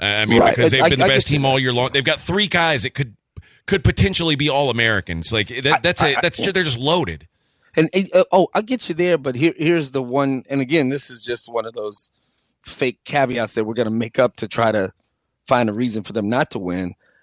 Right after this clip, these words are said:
Speaker 2: But this is not a team that's supposed to go unbeaten and win it all, right? 'Cause college basketball teams don't go
Speaker 1: It
Speaker 2: unbeaten.
Speaker 1: doesn't happen very often,
Speaker 2: Great
Speaker 1: no.
Speaker 2: teams, great, great teams don't go unbeaten.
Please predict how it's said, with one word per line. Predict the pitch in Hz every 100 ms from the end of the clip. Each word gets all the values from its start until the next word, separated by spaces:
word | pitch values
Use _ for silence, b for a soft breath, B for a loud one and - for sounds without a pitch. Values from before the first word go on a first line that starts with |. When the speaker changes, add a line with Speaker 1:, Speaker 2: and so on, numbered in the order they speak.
| _ _
Speaker 2:
But | 101 110 - _
this | 123 147 -
is | 123
not | 147 139
a |
team | 117 147 131
that's | 120 -
supposed | - 127 117
to | 107
go | 120 113
unbeaten | 117 104 120 95
and | 95 104
win | 107
it | 95
all, | 92 87 _ _ _ _ _ _ -
right? | 101 101 - -
'Cause | 101 90 - - _ _ _ _ _
college | - 107 104 101
basketball | 110 113 - 110 110 107 90 - _ _ _
teams | - 113 117
don't | 147 143
go | 190
Speaker 1:
It |
Speaker 2:
unbeaten. | 165
Speaker 1:
doesn't | 165 170 156
happen | 165 151 95
very | 98 107 104
often, | 98 90 82
Speaker 2:
Great | 175 233
Speaker 1:
no. | 151
Speaker 2:
teams, | - 170 127 110 - - _ - -
great, | 214 294 - 135
great | 233 359 -
teams | 139 113 107
don't | 110 104
go | 113
unbeaten. | 110 98 113 107 92